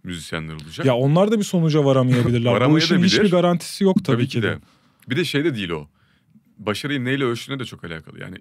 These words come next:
Speaker 1: illa bunun stream sayısıyla da ölçülmesine gerekiyor.
Speaker 2: Tabii ki de.
Speaker 1: Bir manifeston vardır, bir olayın vardır. Böyle tanıdığım çok saygıdeğer, hala bildiğim ve sevdiğim insanlar var piyasada. Hepimizin bildiği. O adam o işi yapmaya devam ediyor yıllardan beri. Kendi bildiği yoldan. Ona da çok saygı duyuyorum.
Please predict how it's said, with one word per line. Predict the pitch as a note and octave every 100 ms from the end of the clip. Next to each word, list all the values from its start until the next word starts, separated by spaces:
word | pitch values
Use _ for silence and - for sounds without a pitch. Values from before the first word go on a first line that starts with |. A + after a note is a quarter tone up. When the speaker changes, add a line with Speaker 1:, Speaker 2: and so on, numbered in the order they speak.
| _ -
Speaker 1:
illa | F#2+ G2+ G2
bunun | G2+
stream | - - A2
sayısıyla | G#2+ G#2+ - A#2
da | A2+
ölçülmesine | E2+ E2+ D#2+ E2
gerekiyor. | D#2+ D2+ - -
Speaker 2:
Tabii | D#3+ E3+
ki | D#3+
de. | C#3+ B2
Speaker 1:
Bir |
manifeston | A2+ A2 A2+ A2+ - A#2+ A#2
vardır, | G2 F2 F2
bir | G2+ G2+
olayın | G2+ G2+ A#2+ C3+
vardır. | A2+ F2 E2
Böyle | F#2+ F#2+
tanıdığım | A2 G#2+
çok | G2 C3
saygıdeğer, | - G#2 G#2 G2+ G#2+ G#2 _ -
hala | G2 G#2 G2 F#2+
bildiğim | F#2+ F2+ G2 F#2
ve |
sevdiğim | F2 F#2+ F#2 G2 G2+ _ _ -
insanlar | F2+ G2 G2+ A2+
var | F#2 D#2+
piyasada. | E2+ D#2+ - - -
Hepimizin | - F2 E2+ E2 D#2+
bildiği. | D#2+ G2+ G3 _ _ _ _
O | - C3+
adam | D3+ E3
o | E3
işi | - D3+
yapmaya | C#3+ D3+ C#3
devam | C#3+ C#3
ediyor | A#2+ E2+ D2+ C#2+ _
yıllardan | G2+ F#2+ F#2+ F#2+ G#2
beri. | E2+ -
Kendi | G2 F#2+ G#2+
bildiği | G2 F2 F2
yoldan. | D#2+ D#2+ C#3+ -
Ona | C#3+
da |
çok | C3 G2+
saygı | - F2+ E2+
duyuyorum. | E2 E2 D3+